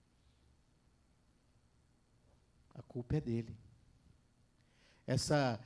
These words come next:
visão de que, ah, o hom-, essa visão machista, "Ah, mas o homem, ele tem necessidades, o homem tem que se satisfazer, o homem isso e aquilo."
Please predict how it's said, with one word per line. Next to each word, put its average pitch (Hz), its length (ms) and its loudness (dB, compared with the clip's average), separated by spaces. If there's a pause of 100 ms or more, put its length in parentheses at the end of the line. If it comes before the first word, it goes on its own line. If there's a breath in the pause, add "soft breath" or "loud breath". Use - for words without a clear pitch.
(180 soft breath)
visão 143 560 0
de 127 160 -6
que, 131 280 -4 (260 loud breath)
ah, 151 220 8
o 156 240 8
hom-, 165 160 4
essa 151 180 0
visão 147 340 2
machista, - 1040 -2 (240 soft breath)
"Ah, 156 180 6
mas 156 280 2
o 143 180 0
homem, 185 500 8
ele 160 160 6
tem 160 220 2
necessidades, 147 880 2
o 151 100 4
homem 175 300 6
tem 170 160 2
que 165 80 -4
se 160 140 2
satisfazer, 147 760 0
o 156 100 4
homem 156 360 6
isso 190 380 -4
e 165 100 -2
aquilo." 160 560 -4